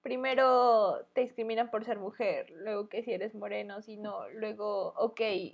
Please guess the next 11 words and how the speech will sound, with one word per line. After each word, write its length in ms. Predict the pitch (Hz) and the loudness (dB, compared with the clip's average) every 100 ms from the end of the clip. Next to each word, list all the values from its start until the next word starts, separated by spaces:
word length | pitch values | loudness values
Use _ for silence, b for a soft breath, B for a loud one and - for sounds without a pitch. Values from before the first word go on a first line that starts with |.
| _ | _
no 260 | 202 208 214 | -12 -6 -4
eres 200 | 220 226 | -2 -2
moreno, 440 | 220 208 202 196 185 | -2 -2 -2 -2 -2
eres 260 | 196 208 190 | -2 -4 -2
blanco, 460 | 220 202 208 180 | -2 0 -2 -2
pero 440 | - 175 190 185 180 - | 0 2 4 2 0 0
eres 260 | 180 214 | 2 2
de 60 | 214 | -2
una 180 | 208 214 | -4 -2
clase 320 | 208 208 208 | -2 0 2
baja 540 | 220 233 - 190 - | 6 4 2 -8 -10